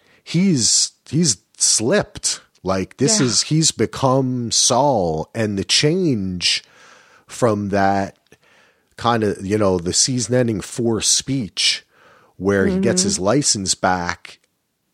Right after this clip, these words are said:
Speaker 1: and then he just, and like we, when we talked about to that girl who didn't get the, um, didn't get Chuck's scholarship.
Speaker 2: Yeah.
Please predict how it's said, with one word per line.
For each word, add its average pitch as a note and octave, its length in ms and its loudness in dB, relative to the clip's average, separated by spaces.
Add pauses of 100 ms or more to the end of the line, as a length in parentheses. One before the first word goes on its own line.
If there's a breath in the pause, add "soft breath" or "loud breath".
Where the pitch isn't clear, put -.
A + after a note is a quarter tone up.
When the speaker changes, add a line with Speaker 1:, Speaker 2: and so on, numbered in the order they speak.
(120)
Speaker 1:
and G#2+ 200 -2
then A2 200 2
he G2 140 -4
just, G2+ 400 0
and G#2 200 -2
like G#2 300 -2
we, G2 360 0
when F#2 320 -2
we G#2 160 -2
talked G#2+ 380 0
about F#2+ 540 0
to G2+ 100 -4
that F2+ 380 -2
girl A2 320 2
who F#2 100 -2
didn't F#2+ 360 -4
get G2+ 260 2 (180)
the, F2 480 -4
um, D#2+ 680 -2 (260)
didn't F#2+ 260 2
get G#2+ 200 -2
Chuck's - 340 0
scholarship. G2 840 0
Speaker 2:
Yeah. F#3 400 0